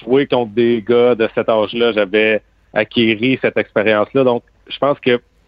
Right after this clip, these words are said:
pour Romanov, euh, on a vraiment manqué le bateau. Pour Kéké aussi, je peux comprendre que dernièrement, il jouait pas très bien. Puis, euh, le seul problème que j'ai avec ça, encore une fois, c'est que Stahl ne sera pas là l'an prochain.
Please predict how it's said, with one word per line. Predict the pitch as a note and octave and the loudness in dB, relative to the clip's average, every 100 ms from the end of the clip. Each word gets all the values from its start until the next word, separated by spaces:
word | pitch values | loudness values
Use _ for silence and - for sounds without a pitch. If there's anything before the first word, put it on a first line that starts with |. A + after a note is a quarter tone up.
| _ | _
pour | - E3 D3 | -2 0 2
Romanov, | C#3 B2 A2 A#2+ B2 C3 A#2+ - A2+ | 0 0 0 2 2 0 -6 -8 -2
euh, | G#2 G#2 | 0 -2
on | G#2 G#2+ | -2 -2
a | |
vraiment | A2 A2+ B2 | 0 0 0
manqué | A2+ G#2 - | -2 -2 -2
le | G2+ | -2
bateau. | G#2 G2 A#2 B2 - - - _ - | -2 0 -2 -2 -6 -20 -20 _ -6
Pour | B2 | -6
Kéké | - C#3+ E3+ | 0 0 0
aussi, | C#3+ - A#2+ | -2 -2 -8
je | - | -6
peux | - | -4
comprendre | A#2 A2 A2 A#2+ A#2 | -2 0 0 0 -4
que | A2 G#2 | -2 -2
dernièrement, | G#2+ A2 G#2+ G2 A2 A2 | -2 -2 0 0 0 0
il | G2+ | 0
jouait | G#2 | -2
pas | G2 G#2+ | 0 -2
très | G#2 G2+ | -2 -4
bien. | F#2+ G#2 A2 G#2+ | -2 0 0 -2
Puis, | G2+ F#2+ - _ _ _ _ - | -4 -6 -6 _ _ _ _ -20
euh, | - - - | -18 -16 -12
le | - A2+ A#2 C3 | -2 0 0 0
seul | D3 C#3 | -2 -2
problème | - A2 G#2+ A#2+ A#2+ | 0 -2 0 0 -2
que | A2 G2 | -2 0
j'ai | A2 | 0
avec | G#2 G2 - | 0 -2 0
ça, | A#2 | 0
encore | G#2 - G#2 G2+ | 0 0 -2 -2
une | F#2+ | -4
fois, | G#2 A2+ B2 | 0 0 0
c'est | A2+ | -4
que | G#2 G2+ - | -4 -4 -4
Stahl | - G#2 A#2+ B2 | -4 0 2 0
ne | A#2 G#2 | -2 -2
sera | - G#2+ | -2 0
pas | A2 | 0
là | G#2 A2 | 2 0
l'an | G#2 | 0
prochain. | F#2+ F#2+ - G#2+ | 0 -2 0 -4